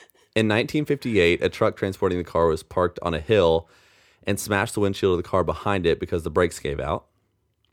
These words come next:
Um, in nineteen fifty-nine, on display in New Orleans, the Porsche fell off, um, or fell apart into eleven pieces.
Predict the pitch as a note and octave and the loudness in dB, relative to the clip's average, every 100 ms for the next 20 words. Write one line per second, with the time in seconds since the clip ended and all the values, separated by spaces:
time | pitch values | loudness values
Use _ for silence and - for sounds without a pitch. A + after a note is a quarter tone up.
0 | - - - F#2+ F#2 F2 - G2+ F#2 F#2 | -14 -12 -4 2 2 2 -2 -2 -2 -2
1 | G2 F#2 G2+ G#2 E3 F3 B2 A#2 G2+ G2+ | -4 -2 0 2 2 2 2 0 0 0
2 | - F#2 F2+ F#2 D#3+ F#2+ G2+ - F#2 G2 | 2 2 4 4 4 4 0 -4 -4 -4
3 | F#2 - F#2+ F2+ F2+ F2 - _ _ _ | -4 -2 0 2 2 0 -6 _ _ _
4 | _ _ _ _ - F#2+ D#2+ C#2+ - F2 | _ _ _ _ -2 0 0 -4 -2 2
5 | E2 - - - A2+ G#2+ - G2 F2+ - | 2 0 -6 2 4 4 2 2 2 0
6 | G2 G#2+ F2 G2+ C3 C3+ - D#2 C#2+ D2+ | -4 0 2 2 2 -2 -6 -8 -4 -4
7 | - | -6